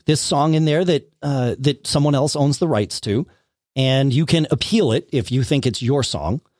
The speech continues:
or you can choose to have it muted if you don't want us to do anything with it, fine. Or you can choose to let it play exactly as you have it in the video,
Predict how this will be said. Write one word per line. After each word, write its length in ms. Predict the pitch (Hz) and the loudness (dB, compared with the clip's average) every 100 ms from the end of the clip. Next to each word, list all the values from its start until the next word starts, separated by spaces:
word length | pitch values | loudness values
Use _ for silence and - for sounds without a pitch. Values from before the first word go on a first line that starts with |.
| _ _ - | _ _ -2
or 520 | 165 160 156 156 - | 2 2 2 0 -2
you 260 | - 131 156 | -4 -2 -2
can 380 | - 160 143 147 _ | 0 2 2 0 _
choose 280 | - 175 151 | -4 0 0
to 80 | 160 | 0
have 160 | 156 | 2
it 100 | 143 | 0
muted 560 | 139 143 180 127 107 175 _ _ - | 2 2 2 2 0 -4 _ _ -4
if 200 | 135 - | -2 0
you 80 | 113 | 0
don't 300 | 139 139 - | 0 0 -2
want 300 | 131 127 - | -2 -2 0
us 160 | 123 - | -2 -2
to 100 | 117 | -2
do 140 | 135 | 0
anything 300 | 117 95 95 | 0 0 0
with 140 | 85 104 | 2 0
it, 180 | - _ | -2 _
fine. 400 | _ - 80 113 - _ _ - | _ -6 -2 -4 -6 _ _ -2
Or 420 | 320 208 107 156 _ _ - | 0 2 0 -2 _ _ -4
you 120 | 262 | 0
can 160 | 320 330 | 0 0
choose 260 | 294 392 | 0 0
to 80 | - | 0
let 140 | 226 208 | 2 0
it 100 | - | 0
play 260 | 277 262 | -2 0
exactly 520 | 120 107 190 - 214 | 0 0 -2 0 0
as 140 | 165 156 | 0 0
you 80 | 156 | 0
have 180 | 175 | 2
it 60 | 160 | 2
in 80 | 147 | 0
the 80 | 135 | 0
video, 420 | 220 226 127 | 0 0 -2